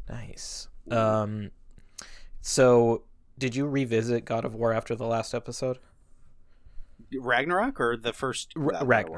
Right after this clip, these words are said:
Speaker 1: Ragnarok.
Speaker 2: No, I didn't.
Speaker 1: Okay, uh, 'cause I gotta tell ya. What, you wanna ask me house games?
Speaker 2: Okay, house game.
Speaker 1: Um, thank you for not asking house hair, by the way.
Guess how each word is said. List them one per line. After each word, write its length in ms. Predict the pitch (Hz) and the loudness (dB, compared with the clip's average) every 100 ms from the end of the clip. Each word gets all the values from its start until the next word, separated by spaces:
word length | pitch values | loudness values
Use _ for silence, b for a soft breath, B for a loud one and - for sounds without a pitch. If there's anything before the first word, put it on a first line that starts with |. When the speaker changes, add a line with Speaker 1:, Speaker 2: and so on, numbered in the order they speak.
| 71 | -8
Speaker 1:
Ragnarok. 320 | 73 - - b b b b - | -8 -10 -12 b b b b 4
Speaker 2:
No, 220 | 175 165 | 8 10
I 100 | 165 | 8
didn't. 360 | 131 92 104 - - - - - 123 | 4 0 -4 -10 -12 -12 -16 -6 -2
Speaker 1:
Okay, 300 | 117 90 - - | -2 -4 -10 -4
uh, 340 | 123 107 107 - - | -2 0 -2 -6 -10
'cause 400 | 123 107 98 - - - | -6 -6 -6 -10 -12 -10
I 60 | 156 | -6
gotta 200 | 143 - | -6 -6
tell 240 | - 123 | -2 0
ya. 240 | 104 - - - _ - | 0 -6 -16 -20 _ -2
What, 200 | 123 120 | 2 2
you 100 | 120 | 0
wanna 160 | 113 113 | -2 -4
ask 220 | - - | -8 -10
me 100 | 110 | -10
house 240 | 107 104 - | -8 -8 -8
games? 320 | 110 113 - - - - - | -10 -10 0 6 6 4 -6
Speaker 2:
Okay, 220 | 95 92 | -10 -10
house 160 | 87 - | -12 -12
game. 180 | 87 - - - _ _ _ - - | -12 -14 -20 -20 _ _ _ -18 -8
Speaker 1:
Um, 520 | 104 80 69 50 - - - - - - | -6 -6 -8 -2 -2 -2 -12 -20 -20 -12
thank 220 | - 104 - | -6 -6 -4
you 60 | |
for 140 | - - | -2 -2
not 180 | - | -2
asking 320 | - - - 110 | -8 -10 -8 -4
house 260 | - - | -2 -2
hair, 240 | - - - | -4 -4 -4
by 180 | - - | -6 -8
the 120 | 62 | -8
way. 320 | 67 - | -6 -6